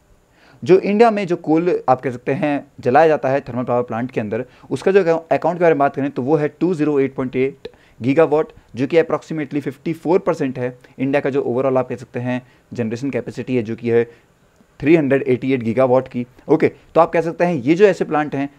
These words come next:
जहाँ पे दिक्कतें देखने को मिल रही हैं।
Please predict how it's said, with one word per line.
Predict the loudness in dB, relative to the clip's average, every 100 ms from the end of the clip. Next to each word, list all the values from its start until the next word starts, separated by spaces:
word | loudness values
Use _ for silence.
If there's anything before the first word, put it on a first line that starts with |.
| -12
जहाँ | -8 -6 -2
पे | -2
दिक्कतें | -2 -4 -2 0
देखने | 0 -2 -4
को | -2 -4 -6 -4
मिल | -2 -2
रही | -6 -10
हैं। | -12